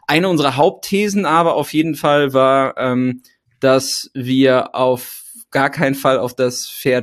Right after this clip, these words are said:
Retargeting setzen würden und das auch schon letztes Jahr nicht gemacht haben und irgendwie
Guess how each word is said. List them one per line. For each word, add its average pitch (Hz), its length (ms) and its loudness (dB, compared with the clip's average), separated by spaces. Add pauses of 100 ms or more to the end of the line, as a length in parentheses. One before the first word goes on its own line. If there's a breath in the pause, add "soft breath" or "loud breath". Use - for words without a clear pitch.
Retargeting 123 1040 -4
setzen 123 640 -4
würden 131 360 0
und 127 120 -4
das 123 140 0
auch 139 100 0
schon 139 160 0
letztes 156 320 -2
Jahr 160 120 2
nicht 165 180 -4
gemacht 156 380 -2
haben 156 320 2
und 139 200 0
irgendwie 131 420 -2